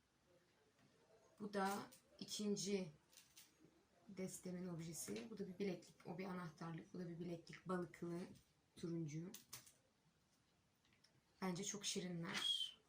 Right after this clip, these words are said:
Objesiz de tabii ki seçebilirsiniz. Objeyle de seçebilirsiniz. Şöyle bir üç beş saniye bekleyeceğim ama çok beklemeyeceğim. İsterseniz durdurabilirsiniz zaten seçerken.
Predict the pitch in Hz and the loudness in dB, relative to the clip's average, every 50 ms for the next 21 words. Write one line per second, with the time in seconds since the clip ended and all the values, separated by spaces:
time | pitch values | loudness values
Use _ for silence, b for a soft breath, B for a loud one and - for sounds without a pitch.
0 | _ - - - - - - - - 247 240 254 226 - - - - - 196 - | _ -20 -20 -20 -20 -20 -18 -6 -4 -4 -2 -2 -4 -4 -6 -6 -6 -4 -4 -2
1 | - 190 160 170 - - - 190 - - 185 175 165 170 160 - - 240 269 302 | -2 -2 -2 -2 -4 -4 -6 -4 -2 -2 -2 -2 -2 -2 -2 -2 2 6 6 6
2 | 294 - - - 220 202 202 202 190 185 185 170 180 185 185 - - - - - | 6 4 2 2 2 4 6 6 6 6 6 4 4 2 0 0 -4 -6 -2 -2
3 | 185 - 190 170 180 165 180 160 - - 180 190 240 262 - - - - - - | 0 0 2 0 0 0 0 -2 -2 -2 -2 -2 -2 0 -2 -2 -4 -6 -10 -16
4 | _ _ B B B B B B B B B B B B _ _ _ _ _ - | _ _ B B B B B B B B B B B B _ _ _ _ _ -20
5 | - - _ _ _ 247 - - 247 233 220 254 262 - - 254 254 247 - - | -20 -20 _ _ _ -12 -4 2 2 2 4 4 2 2 4 4 4 4 6 6
6 | 254 240 240 240 240 220 254 247 - - 277 285 302 262 226 240 254 254 - 262 | 6 6 6 6 6 4 4 2 2 0 2 4 6 6 6 6 4 4 2 0
7 | 269 - 240 233 - - 226 202 190 190 226 233 233 226 - - 226 208 190 190 | 2 4 2 2 4 4 4 4 6 4 4 4 4 2 2 4 6 4 6 6
8 | 208 220 226 196 180 208 190 185 214 202 196 185 196 196 202 - - - 170 165 | 6 4 4 4 4 2 2 2 4 4 4 4 4 2 2 2 0 0 0 0
9 | 160 156 175 170 - - 180 175 160 - 175 165 - - 175 175 - - 202 226 | 0 2 0 0 0 -2 -2 -2 -2 -2 -4 -4 -2 -2 -2 -2 -2 -4 -6 -6
10 | 262 | -6